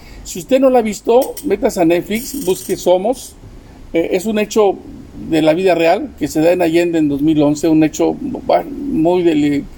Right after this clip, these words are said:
que, que nadie quisiéramos recordar, pero que Netflix maneja de forma,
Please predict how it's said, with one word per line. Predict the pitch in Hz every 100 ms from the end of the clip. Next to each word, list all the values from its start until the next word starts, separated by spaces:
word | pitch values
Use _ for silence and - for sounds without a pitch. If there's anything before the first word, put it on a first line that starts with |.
| - 196
que, | -
que | 180
nadie | 180 208 202
quisiéramos | - 190 175
recordar, | 156 - 143 165 233 - - - - -
pero | 160 151 147
que | 151
Netflix | 170 180 190 175 -
maneja | 156 165 170 170 165 -
de | 147
forma, | 147 165 165 170 151